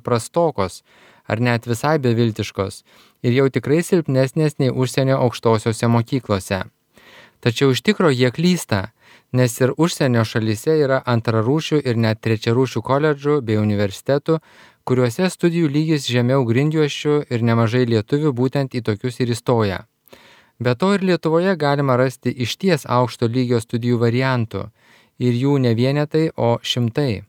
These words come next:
Kalbant konkrečiai, iš viso šiuo metu Lietuvos aukštosios mokyklos siūlo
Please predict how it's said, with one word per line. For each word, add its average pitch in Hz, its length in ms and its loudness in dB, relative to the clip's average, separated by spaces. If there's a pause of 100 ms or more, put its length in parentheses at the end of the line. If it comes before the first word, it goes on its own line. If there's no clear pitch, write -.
(680)
Kalbant 185 320 2
konkrečiai, 175 640 2
iš 131 160 -2
viso 147 240 0
šiuo 139 240 2
metu 123 260 2
Lietuvos 131 460 2
aukštosios 127 640 0
mokyklos 135 560 0
siūlo 143 240 2